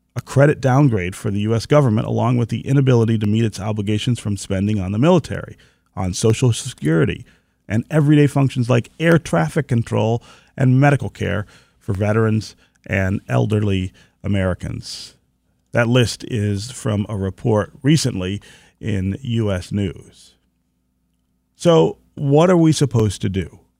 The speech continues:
about this situation? Where does that leave us with the current situation? What is Washington going to do now that we are in the unfortunately all too familiar territory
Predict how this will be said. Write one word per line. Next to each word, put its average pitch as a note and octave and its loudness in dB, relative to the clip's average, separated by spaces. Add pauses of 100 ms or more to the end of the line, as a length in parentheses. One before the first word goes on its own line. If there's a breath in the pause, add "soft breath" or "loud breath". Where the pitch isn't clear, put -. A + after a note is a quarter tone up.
about F2 -10
this F2+ -10
situation? F2+ -10
Where D#3 -8
does F#3+ -6
that A2+ 0
leave A#2 2
us - -16 (380 soft breath)
with F#2+ -6
the - -6
current F2 -8
situation? A2+ -2 (1040)
What D3+ 4
is D3+ 2
Washington A2+ -2
going G2+ -2
to A#2 -2
do A#2 2
now F2 -8
that F2+ -8
we G2 -6
are G2 -6
in G#2 -4
the G2 -4
unfortunately G#2+ -4
all A2+ -2
too C#3 0
familiar C3 2
territory B2+ 0